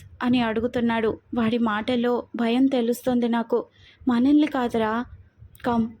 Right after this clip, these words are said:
రూమ్లోకి వెళ్ళిపోదాం" అని చెప్పి వేద్ని ఎత్తుకొని బెడ్రూమ్లోకి వెళ్ళిపోయాను.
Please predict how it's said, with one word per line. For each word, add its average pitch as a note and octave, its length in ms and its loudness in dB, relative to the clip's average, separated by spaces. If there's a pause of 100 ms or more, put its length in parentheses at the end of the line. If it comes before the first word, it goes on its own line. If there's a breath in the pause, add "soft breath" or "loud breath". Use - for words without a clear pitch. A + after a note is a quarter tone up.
రూమ్లోకి B3+ 420 2
వెళ్ళిపోదాం" A3+ 600 0 (200)
అని A#3+ 160 0
చెప్పి A#3 540 -2 (180)
వేద్ని A#3+ 420 2
ఎత్తుకొని A#3 600 -2 (140)
బెడ్రూమ్లోకి A#3+ 640 0
వెళ్ళిపోయాను. A3+ 720 -2